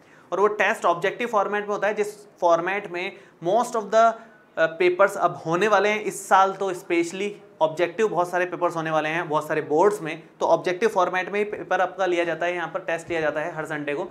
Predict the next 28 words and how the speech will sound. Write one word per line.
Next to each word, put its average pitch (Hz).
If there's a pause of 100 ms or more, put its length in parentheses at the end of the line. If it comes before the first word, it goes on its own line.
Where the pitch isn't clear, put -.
(220)
तो 151
ये 147
आप 156
लोग 165
ज़रूर 160
download 175
कर 175
लें 233 (180)
और 165
इसमें 170
test 156
ज़रूर 156
दें। 220
और 208
उसके 180
अलावा 170
भी 180 (380)
हर 226
Sunday 185
को 139 (1400)
physics 226
की 254 (280)
और 240
chemistry 170
की 135 (720)
live 160 (320)
डाउट 214
solving 233